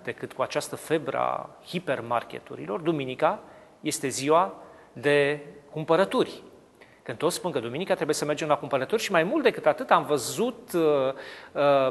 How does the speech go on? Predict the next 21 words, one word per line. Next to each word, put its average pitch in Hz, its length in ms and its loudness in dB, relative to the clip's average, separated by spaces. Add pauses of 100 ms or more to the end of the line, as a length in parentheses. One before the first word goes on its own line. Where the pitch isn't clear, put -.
(140)
uh, 135 180 2 (180)
în 143 160 -6
concediu 185 440 -2
fiind 165 220 -4
și - 120 -2
în 135 80 -6
alte 202 260 2
părți, - 640 -2
uh, 127 260 0
decât 120 360 -6
în, 123 220 -6 (180)
în, 123 220 -8 (240)
în 120 220 -10
București, 127 540 -6 (460)
când 190 200 -2
duminica 185 360 0
dimineața 165 460 -2
sunt, 185 480 -6
uh, 196 440 -2
inclusiv, 185 600 -8
uh, 185 80 -4